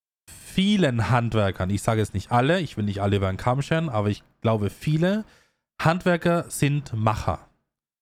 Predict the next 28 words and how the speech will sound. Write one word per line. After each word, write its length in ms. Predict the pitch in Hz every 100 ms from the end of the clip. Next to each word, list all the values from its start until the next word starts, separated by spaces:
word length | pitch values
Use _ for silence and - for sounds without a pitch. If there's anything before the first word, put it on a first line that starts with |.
| _ _ -
Handwerker 440 | 147 160 175 170 165
sind 180 | - 160
nicht 160 | 156
Leute, 540 | 147 143 160 180 185 185 _ _ _ -
da 180 | 135 139
klingelt 440 | - 156 180 175
nicht, 340 | 170 190 - -
äh, 300 | 147 143 139
die 180 | 147
Uhr 240 | 127 151 202
und 120 | 175
sagt 160 | 156 -
Feierabend, 360 | 151 165 170
da 60 | 151
fällt 240 | 160 156
nicht 120 | 156
der 60 | -
Schlüssel 240 | 165 165
aus 120 | 131 123
der 100 | 127
Hand, 140 | 147
sondern 200 | 143 135
da 120 | 127
wird 200 | 135 143
normalerweise 600 | 110 107 139 160 156 147
die 100 | 139
Arbeit 340 | 107 120 131 -
verrichtet, 600 | 123 117 120 - 98